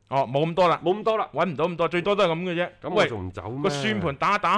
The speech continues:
Speaker 1: 下唔響咯喎，<laughs> 咁肯定要另謀出路啦。反正該搵嘅，之前嗰水已經食咗啦。啊，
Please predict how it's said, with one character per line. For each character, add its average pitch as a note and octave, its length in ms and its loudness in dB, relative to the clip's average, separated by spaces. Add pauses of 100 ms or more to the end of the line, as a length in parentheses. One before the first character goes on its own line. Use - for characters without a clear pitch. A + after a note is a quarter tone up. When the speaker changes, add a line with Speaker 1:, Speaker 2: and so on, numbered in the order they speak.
Speaker 1:
下 E3+ 80 2
唔 B2+ 140 -6
響 C#3+ 480 -2
咯 D#3 580 -2
喎， E3+ 220 -4
<laughs> F#3 100 -8
咁 F#3 60 -6
肯 F3 260 -4
定 D3 160 -4
要 D3+ 120 -6
另 C#3+ 240 -6
謀 A#2 180 -4
出 - 80 -6
路 C#3+ 240 -4
啦。 E3 120 -4
反 F3+ 200 2
正 G3 160 -2 (400)
該 B3 100 0
搵 A3+ 460 4 (160)
嘅， D3+ 240 0
之 G#3+ 140 -6
前 G#2 180 -10
嗰 E3 120 2
水 D3 280 -2
已 E3+ 60 -4
經 E3+ 80 -2
食 C#3 160 -8
咗 A#2 200 -6
啦。 C3+ 160 -2 (300)
啊， B2+ 160 -4